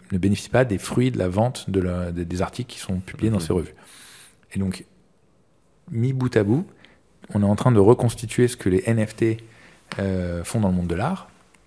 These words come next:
Speaker 1: Pourquoi pas associer des chercheurs ensemble ? Quand je dis pourquoi pas, c'est déjà en train d'être fait, hein.
Speaker 2: Mhm, mhm.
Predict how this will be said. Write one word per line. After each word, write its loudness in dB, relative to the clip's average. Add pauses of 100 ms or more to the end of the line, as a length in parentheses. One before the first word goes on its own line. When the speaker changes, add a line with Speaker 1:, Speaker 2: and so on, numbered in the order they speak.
(680)
Speaker 1:
Pourquoi 2
pas 4 (160)
associer 2
des -2
chercheurs 0
ensemble ? -4
Quand -2
je -2
dis -8
pourquoi 2
pas, 4
c'est -4
déjà 2
en 2
train -4
d'être -2
fait, -6
hein. -10
Speaker 2:
Mhm, -8
mhm. -6